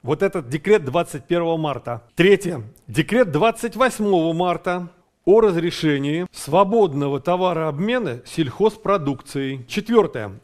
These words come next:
Декрет седьмого апреля. Восстановление независимости потребительских кооперативов. Пятое.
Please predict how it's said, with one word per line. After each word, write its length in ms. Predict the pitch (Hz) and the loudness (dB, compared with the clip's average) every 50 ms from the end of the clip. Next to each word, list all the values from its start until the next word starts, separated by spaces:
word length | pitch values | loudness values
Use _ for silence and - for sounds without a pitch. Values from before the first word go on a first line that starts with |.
| _ | _
Декрет 440 | 117 101 95 147 - - 220 233 226 | -14 -8 -6 -6 -2 0 -2 -2 0
седьмого 440 | - 214 185 165 208 214 202 202 196 | -2 -4 -2 0 2 2 2 2 0
апреля. 440 | 190 - 196 208 196 147 117 113 113 - | -2 -4 -2 -2 -2 -2 -2 -6 -8 -10
Восстановление 920 | 113 117 160 147 - - - 170 165 170 170 165 175 202 208 190 180 170 | -6 -4 -4 -4 -4 -4 -4 -2 0 0 0 0 0 -2 -2 -2 -2 -2
независимости 840 | 160 160 165 135 143 160 160 185 208 202 - 185 190 175 - - 185 | -2 -2 -2 0 0 -2 -2 -2 -4 -6 -4 -4 -4 -6 -6 -6 -8
потребительских 1040 | - - - 180 - 175 156 147 127 120 185 190 - 180 165 - - - 160 - | -6 -4 -6 -4 -2 -2 -2 -2 -2 -4 -6 -4 -4 -6 -6 -6 -8 -10 -10 -8
кооперативов. 800 | - - 160 156 156 160 151 165 160 - - 151 131 101 95 98 - - _ _ | -6 -4 -4 -4 -4 -4 -4 -4 -4 -6 -8 -10 -10 -10 -10 -14 -16 -20 _ _
Пятое. 480 | - 180 190 175 - 165 156 156 143 | 2 4 4 4 2 -2 -4 -4 -6